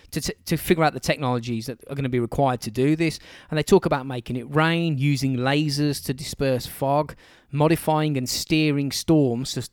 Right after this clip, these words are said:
to support military objectives on the ground. And they also explain that, like, a tropical storm,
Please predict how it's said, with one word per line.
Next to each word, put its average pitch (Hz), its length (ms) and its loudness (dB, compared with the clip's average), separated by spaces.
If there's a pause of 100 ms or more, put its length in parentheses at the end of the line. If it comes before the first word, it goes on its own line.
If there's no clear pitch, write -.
to 156 120 0
support 139 500 0
military 143 440 -2
objectives 127 480 -4
on 123 140 -2
the 117 60 -4
ground. 127 440 -4
And 127 80 -4
they 139 80 0
also 147 220 0
explain 135 440 -2
that, 123 200 -6 (200)
like, - 140 -6
a 139 60 -4
tropical 135 340 0
storm, 120 600 0